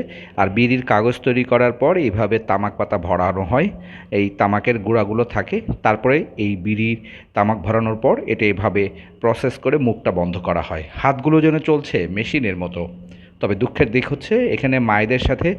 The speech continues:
প্রচুর তাদের সন্তানেরা কিন্তু কারখানায় থাকেন, তারা ক্ষতির শিকার হয়ে থাকেন ছোটোবেলা থেকেই। খুবই কম বেতন পাওয়া যায়, মাত্র এক হাজার বিড়ি বাঁধলে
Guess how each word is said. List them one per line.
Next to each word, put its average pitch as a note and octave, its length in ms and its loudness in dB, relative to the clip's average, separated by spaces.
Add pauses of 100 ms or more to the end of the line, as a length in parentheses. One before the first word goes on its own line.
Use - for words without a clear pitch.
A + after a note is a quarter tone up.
(320)
প্রচুর D3 320 2 (380)
তাদের G#2+ 280 0
সন্তানেরা A2 640 0
কিন্তু F#2+ 300 -6 (180)
কারখানায় G#2 500 -2
থাকেন, A#2 220 -2 (160)
তারা F2+ 200 0
ক্ষতির A#2+ 420 -4
শিকার G2+ 260 0
হয়ে G2 200 0
থাকেন G2 340 -4
ছোটোবেলা F#2 440 -2
থেকেই। F#2 360 -2 (1160)
খুবই E3+ 200 4
কম F3 260 4
বেতন E3+ 340 4
পাওয়া D#3+ 260 8
যায়, F3+ 200 4 (180)
মাত্র B2+ 300 0
এক B2+ 200 4
হাজার C#3 260 2
বিড়ি B2 240 0
বাঁধলে B2+ 360 2